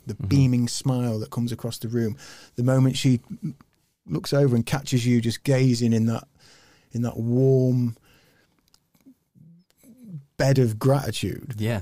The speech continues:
Speaker 2: yeah,
Speaker 1: That
Speaker 2: yeah.
Speaker 1: resonates to her, and this thing, I mean, it's,
Speaker 2: S-,
Speaker 1: it's the invi-, it's,
Speaker 2: symbiotically.
Speaker 1: it's the invisible magic.
Speaker 2: Yeah, it is. Yeah, yeah, definitely.
Speaker 1: It's the magic. That is
Speaker 2: Definitely.
Speaker 1: magic. And I
Speaker 2: Yeah.
Speaker 1: came to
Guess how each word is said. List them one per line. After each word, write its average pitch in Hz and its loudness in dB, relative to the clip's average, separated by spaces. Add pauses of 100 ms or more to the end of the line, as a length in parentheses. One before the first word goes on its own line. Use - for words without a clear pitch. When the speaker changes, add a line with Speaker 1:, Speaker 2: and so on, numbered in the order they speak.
Speaker 2:
yeah, 110 -2
Speaker 1:
That 170 0
Speaker 2:
yeah. 151 2
Speaker 1:
resonates 135 0
to 113 -6
her, 139 2
and 131 2
this 143 0
thing, 143 2
I 139 -2
mean, 180 2
it's, - -8 (440)
Speaker 2:
S-, - -12 (100)
Speaker 1:
it's - -8
the - 2
invi-, 170 4
it's, 180 2 (120)
Speaker 2:
symbiotically. 180 2
Speaker 1:
it's - 0
the 139 4
invisible 127 2
magic. 196 0
Speaker 2:
Yeah, 185 0
it 190 0
is. 196 -2
Yeah, 226 0
yeah, 208 0
definitely. 101 -4
Speaker 1:
It's 160 -4
the 196 -4
magic. 214 0
That 185 0
is 220 4
Speaker 2:
Definitely. 185 4
Speaker 1:
magic. 196 0
And 123 0
I 185 2
Speaker 2:
Yeah. 160 0
Speaker 1:
came 220 2
to - -2